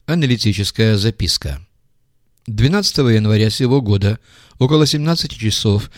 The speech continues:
в районе аэродрома двести тридцать четвёртого парашютного полка семьдесят шестой воздушно-десантной дивизии В В С Р Ф, дислоцирующейся в Псковской области, был задержан неизвестный мужчина,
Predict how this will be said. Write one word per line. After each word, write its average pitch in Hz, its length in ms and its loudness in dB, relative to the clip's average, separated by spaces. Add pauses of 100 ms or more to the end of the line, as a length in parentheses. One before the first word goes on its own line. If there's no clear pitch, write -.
(240)
в 104 80 -4
районе 151 460 2
аэродрома 117 760 2
двести 123 340 -2
тридцать 113 320 -4
четвёртого 107 640 -2
парашютного 107 600 -2
полка 104 500 -4 (160)
семьдесят 107 500 -4
шестой 107 540 -2 (160)
воздушно-десантной 104 1000 -2
дивизии 101 520 -2
В 101 100 -4
В 101 240 -4
С - 100 -8
Р 104 140 -6
Ф, 135 280 -2 (340)
дислоцирующейся 139 1000 4
в - 200 -12
Псковской - 640 0
области, 120 640 0 (280)
был 185 220 4
задержан 170 580 2
неизвестный 139 720 0
мужчина, 98 720 -2